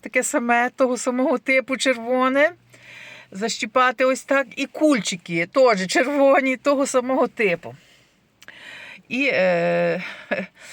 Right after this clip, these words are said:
кульчики самі ужасні. Знаєте чому? Якщо ви берете кульчики,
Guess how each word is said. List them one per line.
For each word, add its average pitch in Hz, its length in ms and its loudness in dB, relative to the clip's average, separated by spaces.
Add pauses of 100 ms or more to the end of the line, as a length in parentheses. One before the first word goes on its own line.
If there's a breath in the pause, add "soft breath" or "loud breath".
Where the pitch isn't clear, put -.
(360 loud breath)
кульчики 240 320 -8
самі 220 300 -2
ужасні. 208 500 -4
Знаєте 220 320 -4
чому? 185 300 -4
Якщо 165 280 -8
ви 233 100 -6
берете 202 340 0
кульчики, 196 720 -6